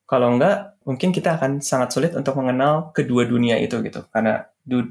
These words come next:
dua dunia itu mungkin berbicara dengan hal yang berbeda. Jadi mungkin suggestion aku adalah seperti itu, uh, start learning sesuatu yang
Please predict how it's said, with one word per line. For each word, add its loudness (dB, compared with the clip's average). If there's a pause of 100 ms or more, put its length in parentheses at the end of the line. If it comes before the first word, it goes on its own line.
(100)
dua -2
dunia 0
itu -2
mungkin -2
berbicara 0
dengan -2
hal 0
yang -2
berbeda. -4 (240)
Jadi 0
mungkin 0
suggestion 2
aku 0
adalah 4
seperti 0
itu, -2
uh, -2
start -2
learning 2
sesuatu 0
yang 0